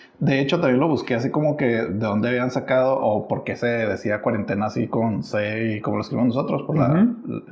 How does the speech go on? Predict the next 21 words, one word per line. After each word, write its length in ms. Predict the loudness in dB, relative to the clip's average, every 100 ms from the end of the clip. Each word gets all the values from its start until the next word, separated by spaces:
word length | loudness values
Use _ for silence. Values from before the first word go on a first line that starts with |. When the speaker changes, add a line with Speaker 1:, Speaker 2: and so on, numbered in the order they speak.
| -8
Speaker 1:
pensaba, 300 | -4 0 2
yo 220 | 4 4
pensaba 280 | 4 2 2
que 80 | 4
era 100 | 4
por 100 | 4
el 80 | 4
número 280 | 6 6 4
cuarenta, 460 | 4 4 2 0 -2 -16 -20 -4 4
pero 180 | 4
en 80 | 6
realidad 560 | 4 6 4 4 0 -2 0
en, 880 | 2 2 2 4 4 4 2 -2 -8 _ _ _ _ -6
en 140 | -4 -2
portugués 680 | -4 -4 -2 -2 -6 -18 _ _ _ _ _ _ -2
escribían 1040 | -2 0 2 4 4 2 2 2 0 -2 0
cuarentene 760 | 2 2 0 2 2 0 -4 -6
o 520 | 0 2 2 -2 -6
cuarentine, 680 | -4 -4 -4 -8 -4 0 2
algo 180 | 2 0
así, 340 | 0 -2 -2